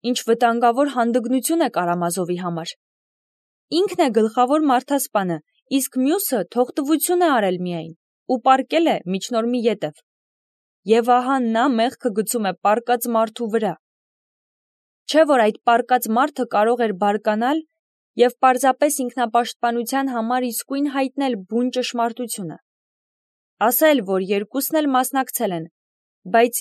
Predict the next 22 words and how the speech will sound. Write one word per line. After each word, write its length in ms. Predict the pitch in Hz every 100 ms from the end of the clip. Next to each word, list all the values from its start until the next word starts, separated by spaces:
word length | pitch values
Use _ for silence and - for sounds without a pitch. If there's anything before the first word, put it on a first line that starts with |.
| -
ինքը 360 | 269 320 320 262
չի 260 | 208 - 277
սպանել, 500 | - 220 185 165 156 _ _ _ _ _ -
այլ 200 | 240 262
միայն 320 | 285 320 349
թողտվություն 720 | 294 294 - 277 302 - 359
է 60 | 311
արել 300 | 208 180 165 _ -
վախի 360 | 185 220 233
ազդեցության 720 | 226 185 175 190 214 196 202 185
տակ։ 300 | 135 - _ _ _ _ _ _ _ _ _ _ _ -
Չէ՞ 160 | - 285
որ 220 | 330 320
նա, 220 | 262 277 214 -
Սմերդյակովը, 880 | - 220 208 196 285 294 247 180 160 _ _ _ _ -
կարող 300 | 247 277 302
էր 100 | 302
հասկանալ, 600 | 269 285 - 285 285 262 214
թե 180 | - 190
դատարանը 560 | 214 214 247 285 285
անմիջապես 720 | 233 220 233 226 262 254 285 -
կտարբերի 720 | 262 254 254 240 254 247